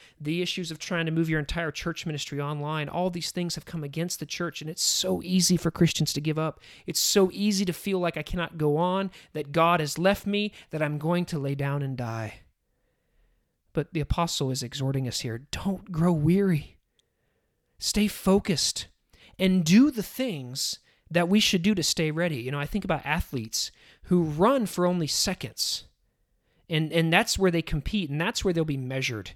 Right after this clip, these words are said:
and try to see if they are worthy of victory.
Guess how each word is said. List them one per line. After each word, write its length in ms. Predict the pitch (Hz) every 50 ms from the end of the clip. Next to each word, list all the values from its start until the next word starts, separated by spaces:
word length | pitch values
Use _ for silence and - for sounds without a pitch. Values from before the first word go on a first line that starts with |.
| _ _ -
and 120 | 127 127
try 460 | 120 - - - 147 143 139 123 127
to 140 | 120 - 135
see 480 | - - - - 151 143 131 107 - _ _ _ _ _ _ _ _ _ _ -
if 220 | - 135 - -
they 160 | - 131 127
are 100 | 123 120
worthy 460 | 117 120 131 135 139 127 117 104 98 - _ _ _ _ _ _ -
of 120 | 131 127
victory. 520 | 123 131 135 - - - 131 117 110 -